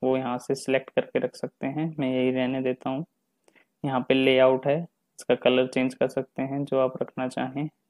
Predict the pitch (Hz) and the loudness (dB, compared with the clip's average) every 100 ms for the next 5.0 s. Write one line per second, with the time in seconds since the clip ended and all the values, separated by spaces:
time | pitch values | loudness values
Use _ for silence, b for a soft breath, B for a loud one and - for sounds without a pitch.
0 | - 127 123 127 127 127 127 - - 139 | -6 -6 -4 -2 0 0 0 -4 -6 -8
1 | 139 - _ - 131 131 135 135 143 - | -8 -12 _ -8 -8 -6 -6 -6 -8 -12
2 | _ _ _ _ _ - 127 127 127 131 | _ _ _ _ _ -4 0 2 4 2
3 | 131 - 131 - 131 135 135 135 131 127 | -2 -6 -8 -6 -8 -6 -6 -2 -2 -2
4 | 131 127 131 - 135 131 - 127 131 | 0 0 0 -6 -10 -8 -8 -8 -6